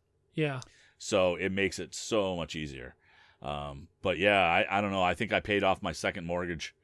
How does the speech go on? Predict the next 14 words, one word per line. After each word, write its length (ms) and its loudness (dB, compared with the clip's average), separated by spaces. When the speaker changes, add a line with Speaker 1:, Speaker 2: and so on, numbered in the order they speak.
Speaker 2:
<laughs> 100 -20
with, 280 2
Speaker 1:
Good. 320 6
Speaker 2:
with 200 4
one, 360 2
with 140 -2
one 200 0
hunt. 300 -4
So 220 -4
that 160 2
was 120 -4
good. 260 -6
Um, 480 4
yeah, 280 6